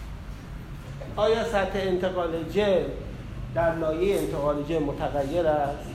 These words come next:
می‌گیم حالا که متغیره پس از این رابطه نمی‌تونیم استفاده کنیم.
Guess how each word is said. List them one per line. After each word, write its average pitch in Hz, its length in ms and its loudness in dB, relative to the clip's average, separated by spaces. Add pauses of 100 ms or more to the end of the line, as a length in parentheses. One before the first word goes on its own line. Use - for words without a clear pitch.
(580)
می‌گیم 185 280 4 (300)
حالا 196 160 4
که 214 120 0
متغیره 175 680 0
پس 220 240 0
از 160 100 0
این 156 160 0
رابطه 147 280 0
نمی‌تونیم 196 500 -2
استفاده - 340 -10 (120)
کنیم. - 220 -8